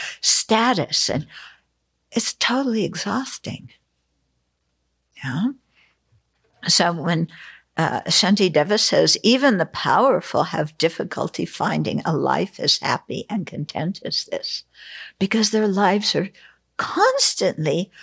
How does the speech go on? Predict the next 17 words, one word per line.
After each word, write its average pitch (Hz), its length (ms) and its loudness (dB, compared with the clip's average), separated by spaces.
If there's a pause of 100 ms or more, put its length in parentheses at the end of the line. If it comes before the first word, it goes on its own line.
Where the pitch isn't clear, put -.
(160)
full 277 340 4
of 277 260 -2
discontent." 214 880 0 (2250)
Yeah. 135 380 -4 (380)
I 208 60 0
mean, 220 280 2
if, - 180 -2 (100)
if 240 240 0
you 240 220 4
look 269 340 2
at, 214 240 0
at 214 240 -6
Putin, - 560 0 (320)
very 294 320 6
good 226 220 2
example. 135 800 -2 (120)
Okay. 220 600 2